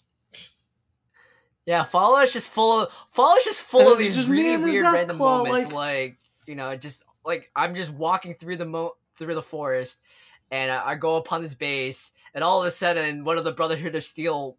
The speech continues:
Speaker 1: aircraft just falls out of the sky, and I almost get killed. And I feel, <laughs> I feel like
Speaker 2: <laughs>
Speaker 1: there's a world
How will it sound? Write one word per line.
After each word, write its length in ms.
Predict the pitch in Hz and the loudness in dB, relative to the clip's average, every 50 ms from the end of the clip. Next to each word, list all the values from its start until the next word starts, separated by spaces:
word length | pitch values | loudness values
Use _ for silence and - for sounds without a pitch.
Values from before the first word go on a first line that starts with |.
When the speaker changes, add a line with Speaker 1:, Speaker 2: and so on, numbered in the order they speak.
| _ - | _ -10
Speaker 1:
aircraft 480 | 147 156 165 165 - - 131 127 127 - | -6 -6 -6 -6 -6 -6 -6 -6 -6 -8
just 180 | 139 120 - _ _ _ _ _ _ _ | -12 -16 -16 _ _ _ _ _ _ _
falls 360 | - - - 147 143 170 170 | -18 -10 -6 -4 -2 -2 -2
out 80 | 165 151 | -4 -6
of 80 | 143 143 | -6 -8
the 60 | 143 | -12
sky, 560 | - - 165 147 139 131 120 110 104 101 104 - _ _ _ _ _ _ _ | -10 -4 -2 0 0 0 -2 -4 -6 -10 -12 -16 _ _ _ _ _ _ _
and 280 | - 127 131 131 127 131 | -8 -6 -6 -4 -4 -6
I 200 | 123 95 117 135 | -4 -4 -4 -6
almost 320 | 127 127 127 139 151 - | -6 -6 -8 -10 -10 -10
get 140 | - 131 123 | -10 -10 -8
killed. 400 | - 139 135 123 110 104 98 101 _ _ _ _ _ _ _ _ - | -6 -6 -6 -6 -6 -8 -12 -16 _ _ _ _ _ _ _ _ -10
And 680 | 127 127 123 123 123 120 120 117 117 113 113 113 - _ - | -8 -6 -6 -6 -6 -6 -6 -6 -8 -10 -14 -18 -18 _ -4
I 140 | 139 160 165 | -2 -2 -2
feel, 280 | - - 233 254 208 - 202 - - - | -4 -2 0 0 0 0 -2 -10 -16 -18
<laughs> 220 | - - - - | -18 -18 -10 -8
I 80 | 165 180 | -8 -8
feel 260 | 175 226 233 240 240 | -6 -2 0 0 2
like 300 | 233 220 220 196 - - - 160 | 2 0 -2 -4 -4 -2 -2 -2
Speaker 2:
<laughs> 120 | - - - | -2 -4 -6
Speaker 1:
there's 280 | 160 180 180 185 180 - - | -6 -4 -4 -4 -6 -6 -6
a 140 | 156 160 156 | -4 -4 -4
world 640 | 147 135 131 143 160 160 160 156 156 156 151 139 | -6 -8 -6 -4 -2 -2 -2 -2 -2 -4 -4 -8